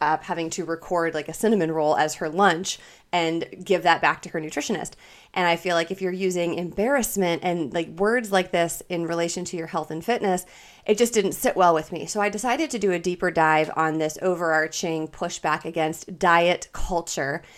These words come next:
And then, as I said, look at where it overlaps with achieving health and fitness goals. Um, so that's the premise for today's episode, just to give you a heads up and let you decide for yourself whether or not this is one you want to tune into. So that said,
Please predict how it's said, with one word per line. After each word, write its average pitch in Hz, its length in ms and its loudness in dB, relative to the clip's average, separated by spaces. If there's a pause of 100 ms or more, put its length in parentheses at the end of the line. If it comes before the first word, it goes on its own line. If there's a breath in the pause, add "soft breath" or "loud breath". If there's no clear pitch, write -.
(220 loud breath)
And 180 160 0
then, 175 120 4
as 170 160 2
I 170 80 0
said, 165 260 -2
look 208 160 -6
at - 100 -6
where 180 200 0
it - 160 -2
overlaps 156 800 -2 (640)
with 180 160 -2
achieving 160 520 -2
health 165 320 2
and - 180 -8
fitness - 400 -6
goals. 151 480 -2 (500 loud breath)
Um, 170 280 -2
so 180 460 4 (300)
that's 190 280 6
the 208 100 -2
premise 202 300 2
for 202 100 -2
today's 185 260 2
episode, 196 580 0 (280)
just 185 200 -8
to - 60 -12
give 180 160 0
you 170 280 -2
a 160 260 0
heads 254 520 0
up 175 380 4
and 180 240 0
let 170 140 -2
you 175 60 -6
decide 165 280 -2
for 175 60 -10
yourself 165 340 -4
whether 165 160 -2
or 156 40 0
not 160 180 -4
this 170 140 -12
is 160 80 -12
one 165 160 0
you 160 80 -2
want 156 140 0
to 156 40 -6
tune 160 200 -8
into. - 280 -8 (480 loud breath)
So 185 260 4
that 180 200 6
said, 302 320 6